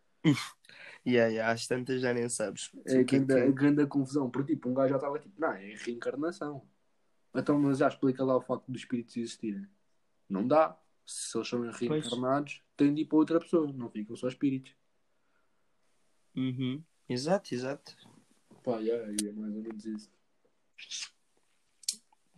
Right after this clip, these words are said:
Speaker 1: Yeah. Tá bem.
Speaker 2: Basicamente
Speaker 1: E
Speaker 2: era isso.
Speaker 1: Yeah, e pronto. Mais um feito, né? Guerra.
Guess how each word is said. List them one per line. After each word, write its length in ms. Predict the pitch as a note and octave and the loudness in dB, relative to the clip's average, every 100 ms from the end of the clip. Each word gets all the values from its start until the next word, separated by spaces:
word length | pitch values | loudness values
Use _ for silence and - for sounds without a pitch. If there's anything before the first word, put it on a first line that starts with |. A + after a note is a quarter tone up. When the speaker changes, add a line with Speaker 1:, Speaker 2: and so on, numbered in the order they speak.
| - _ - | -20 _ -4
Speaker 1:
Yeah. 260 | C3+ A#2 G2 _ _ _ _ _ _ _ _ _ _ _ _ _ | 0 0 -2 _ _ _ _ _ _ _ _ _ _ _ _ _
Tá 140 | F3+ D3 | 4 6
bem. 220 | A#2+ A#2 _ _ _ _ _ _ _ _ _ _ _ - - - _ | 4 -2 _ _ _ _ _ _ _ _ _ _ _ -10 -10 -20 _
Speaker 2:
Basicamente 460 | - C3 A#2 C3+ C#3 C3 | 2 2 2 2 4 4
Speaker 1:
E 40 | |
Speaker 2:
era 140 | A#2 G#2+ | 0 -2
isso. 320 | A2+ - - _ _ _ _ - - _ | -6 -8 -20 _ _ _ _ -20 -20 _
Speaker 1:
Yeah, 260 | G#3+ A#3+ C#4 | 4 4 4
e 100 | - D#3 | -2 2
pronto. 580 | - D3 E3+ F3 - - _ _ _ _ _ | 8 10 10 4 -12 -18 _ _ _ _ _
Mais 420 | D#3 D#3+ D3+ D3+ | 4 6 6 2
um 300 | D#3 D#3 D#3+ D#3+ _ _ _ _ _ _ - - - _ - | -6 -6 -6 -8 _ _ _ _ _ _ -16 -12 -12 _ -16
feito, 640 | - D3 E3 F3 - - _ | 4 6 6 2 -14 -20 _
né? 320 | D3 C#3 D#3 E3+ _ - | -10 -6 -4 -6 _ -16
Guerra. 420 | - C3+ C3 B2 | -6 -6 -6 -10